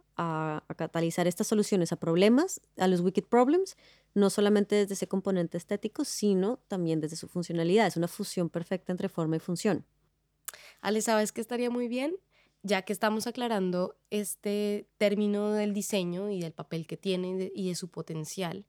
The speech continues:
Speaker 1: Ujú.
Speaker 2: ayudarle a nuestros oyentes a saber si tienen entre manos un wicked problem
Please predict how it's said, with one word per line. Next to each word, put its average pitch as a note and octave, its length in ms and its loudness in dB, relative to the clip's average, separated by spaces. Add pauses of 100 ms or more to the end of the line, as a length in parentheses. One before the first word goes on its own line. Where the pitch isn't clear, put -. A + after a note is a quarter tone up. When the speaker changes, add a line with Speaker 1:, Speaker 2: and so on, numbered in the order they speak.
Speaker 1:
Ujú. F#3 400 -8
Speaker 2:
ayudarle G3 500 0
a F#3 40 -2
nuestros G3 360 -4
oyentes G3 580 -2
a G3+ 80 -6
saber F#3 240 -2
si F3 140 -8
tienen F3 300 -2
entre F#3 200 -4
manos F3+ 300 -4
un E3+ 120 -4
wicked F#3 260 -4
problem F3+ 680 -4